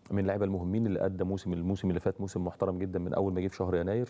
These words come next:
برضو اضافه قويه لنص الملعب النادي الاهلي. اليو ديانج نفس الكلام. امام عاشور،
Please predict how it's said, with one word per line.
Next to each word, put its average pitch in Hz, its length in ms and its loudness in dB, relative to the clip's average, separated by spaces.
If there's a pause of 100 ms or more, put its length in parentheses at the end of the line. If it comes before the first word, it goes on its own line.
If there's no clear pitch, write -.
برضو 92 380 -2
اضافه 92 380 0
قويه 95 240 2
لنص 92 280 -6
الملعب 92 280 0
النادي 90 220 -2
الاهلي. 113 440 0
اليو 95 120 2
ديانج 92 300 2
نفس 95 220 -2
الكلام. 104 360 0 (600)
امام 117 220 2
عاشور، 117 380 0